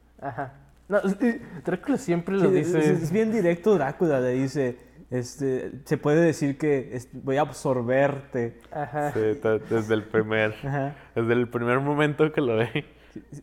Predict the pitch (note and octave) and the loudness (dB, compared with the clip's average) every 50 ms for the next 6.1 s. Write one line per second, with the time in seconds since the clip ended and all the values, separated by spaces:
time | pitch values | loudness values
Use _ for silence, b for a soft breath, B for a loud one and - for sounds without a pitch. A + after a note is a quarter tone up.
0 | _ D3+ D3+ G#3 F#3+ F3 D#3+ C#3 D3 C3+ - D#3+ D3 G#3 G3+ G#3 - G#3 G#3+ G#3+ | _ -6 -2 0 2 2 2 0 0 -2 -2 0 0 0 -2 -2 0 2 2 2
1 | G#3+ G#3+ G#3+ A3 G#3+ G#3 A3+ B3 A#3 A3+ G#3+ F#3 - - - - - - - D3+ | 2 2 2 2 2 2 2 2 2 2 0 -2 -4 -6 -12 -16 -18 -14 -10 -8
2 | D#3+ D#3+ - E3+ E3 F3 E3+ F3 F3+ F#3+ F#3 - F#3 F3 - F#3+ G#3 - A#2+ A2+ | -6 -6 -4 -6 -6 -4 -4 -4 -6 -6 -6 -8 -8 -8 -4 -2 2 4 4 4
3 | A3 D#3+ A#2 A#2 A2+ - C3 B2+ B2 A2+ - - F#2 F#2+ G#3+ A3 G#3 G3+ - - | 4 2 -2 -4 -2 0 2 4 6 6 6 4 4 4 2 2 2 2 0 0
4 | F#3 E3+ - - - E3 F3+ G3+ G3+ F#3+ F3+ D3+ D3+ D#3+ E3+ E3+ - F#3+ F#3+ F3+ | -2 -2 -2 -4 -4 -2 -2 -2 -2 -2 -2 -2 -2 -2 -4 -2 -2 -2 -2 -2
5 | - F3 E3 D#3+ D3+ C#3+ C#3+ D#3 D#3+ E3 F3 F3 E3+ D#3 D3+ D#3 D#3+ E3+ - - | -2 -4 -4 -4 -4 -4 -2 -2 -2 -2 -2 -2 -4 -2 -2 -2 -2 -2 -2 -6
6 | D#3 | -8